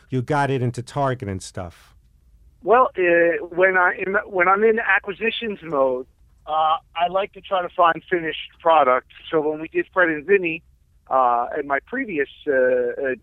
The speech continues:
Speaker 2: company that I was working for, um, I was looking for, like, just cool, original, different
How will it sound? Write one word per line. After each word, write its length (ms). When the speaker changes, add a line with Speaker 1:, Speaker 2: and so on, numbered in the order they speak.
Speaker 2:
company 320
that 140
I 80
was 160
working 400
for, 260
um, 280
I 100
was 180
looking 320
for, 280
like, 200
just 140
cool, 600
original, 760
different 400